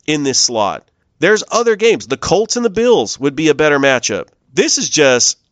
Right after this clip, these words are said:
I cannot believe that they still have this game in this slot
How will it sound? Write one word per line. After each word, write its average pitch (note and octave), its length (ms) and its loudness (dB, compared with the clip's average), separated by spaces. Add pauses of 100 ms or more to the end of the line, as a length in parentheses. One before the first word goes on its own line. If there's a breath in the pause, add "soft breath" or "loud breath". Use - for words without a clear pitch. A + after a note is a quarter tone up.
(140)
I A#3 160 -2
cannot C#3 320 -2
believe A#2+ 540 -4
that A#2+ 100 -4
they C#3 100 -2
still F3+ 240 -2
have C#3+ 200 0
this B2 120 -4
game B2+ 400 0
in C3 180 0
this A2 160 -2
slot B2+ 420 -2